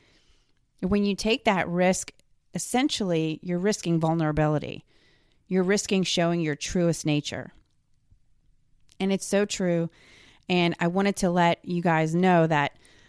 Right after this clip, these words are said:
my door is always open. And if you would like to be on the podcast to share your story, I would love to have you.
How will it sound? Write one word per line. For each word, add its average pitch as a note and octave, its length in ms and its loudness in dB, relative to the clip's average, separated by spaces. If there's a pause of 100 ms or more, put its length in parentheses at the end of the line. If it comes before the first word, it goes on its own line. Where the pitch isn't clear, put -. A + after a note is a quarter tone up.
(180)
my B3+ 160 2
door A#3 340 6
is F#3+ 180 2 (120)
always F3+ 440 4
open. D#3+ 360 2
And F3 260 -2
if F3+ 220 -4
you G3 160 0
would A3+ 160 0
like G#3+ 180 -2
to - 80 -8
be G3+ 160 -2
on G3+ 120 2
the F#3 60 2
podcast F#3 680 -4
to F3 100 -6
share F3 240 -2
your F3+ 140 -2
story, F#3 600 0 (380)
I A#3+ 60 0
would C4+ 200 -2
love F#3+ 340 4
to F#3 100 -2
have E3 340 0
you. F2+ 300 -8